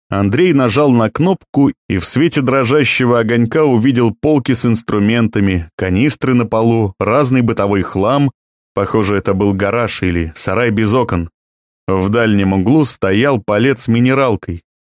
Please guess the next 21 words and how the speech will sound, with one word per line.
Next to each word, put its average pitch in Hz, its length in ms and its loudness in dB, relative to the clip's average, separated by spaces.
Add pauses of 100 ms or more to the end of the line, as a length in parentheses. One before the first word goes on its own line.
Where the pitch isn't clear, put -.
(240)
Андрей 98 480 -2
ликовал, 107 720 0
не 101 180 0
веря 98 220 -2
глазам. 95 540 -2 (640)
Он 104 220 0
разорвал 101 460 0
пленку, 104 480 -2
открыл 113 360 -2
бутылку 113 560 0
и 104 160 0
пил, 127 340 0
пока 113 320 0
не 110 120 2
опорожнил 110 680 0
ее. 101 420 0 (500)
Затем 98 380 -2
взял 101 360 -2
две 92 180 -2
целые 95 360 0
упаковки, 101 600 -4